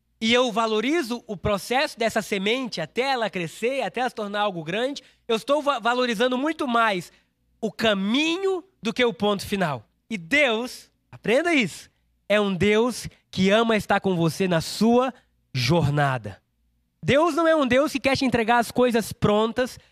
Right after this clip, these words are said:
Deus é um Deus que tem prazer de construir com você. Sabe, eu tenho dois filhos pequenos e às vezes a gente compra aquele Lego.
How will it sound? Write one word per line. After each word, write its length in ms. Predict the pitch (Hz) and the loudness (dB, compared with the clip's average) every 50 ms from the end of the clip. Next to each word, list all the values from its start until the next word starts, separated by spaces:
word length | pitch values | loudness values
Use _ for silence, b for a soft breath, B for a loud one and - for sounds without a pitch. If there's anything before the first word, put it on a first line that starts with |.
| b b - | b b -2
Deus 280 | 160 247 277 302 294 254 | 0 2 2 4 4 2
é 80 | 302 | 2
um 120 | 285 254 220 | 2 2 2
Deus 240 | 196 240 277 269 | 2 2 2 2
que 100 | - - | -2 -4
tem 140 | - 254 254 | -4 -2 -2
prazer 600 | 202 - 247 240 220 196 165 156 220 233 277 277 | 0 0 2 2 2 2 0 0 2 2 2 2
de 80 | 226 233 | 0 0
construir 500 | - 233 220 180 - 220 202 190 214 233 | 0 0 -2 0 -2 -4 -2 0 -2 -2
com 200 | - 240 226 214 | -2 -2 -2 -2
você. 520 | 190 196 208 180 - - - 185 151 117 - _ _ _ _ _ _ _ _ _ | -2 -2 -4 -4 -4 -4 -4 -4 -4 -4 -6 _ _ _ _ _ _ _ _ _
Sabe, 340 | - 240 247 233 175 147 120 b b b b - | -2 0 0 0 0 -4 -8 b b b b -6
eu 80 | 185 | -6
tenho 180 | 175 - 247 247 | -2 0 0 0
dois 280 | 196 240 254 294 - - | 2 2 2 2 0 -2
filhos 200 | 262 254 240 - | -2 -2 -2 -2
pequenos 720 | - 190 - - 190 190 202 220 240 262 - - - _ _ _ _ _ _ _ _ _ _ _ _ _ - 175 | -4 -6 -4 0 0 2 2 0 0 -4 -8 -10 -18 _ _ _ _ _ _ _ _ _ _ _ _ _ -4 0
e 80 | 185 | 0
às 120 | 190 180 147 | 2 2 2
vezes 180 | 226 233 208 | 0 2 2
a 60 | 214 | 2
gente 180 | 220 220 175 - | 0 0 -2 -2
compra 300 | - 208 214 170 220 220 | -2 -2 0 2 2 0
aquele 300 | 190 - 214 214 220 226 | 0 0 -2 0 0 0
Lego. 500 | 214 196 190 190 196 190 170 135 117 101 | 0 2 4 4 2 2 0 -4 -10 -12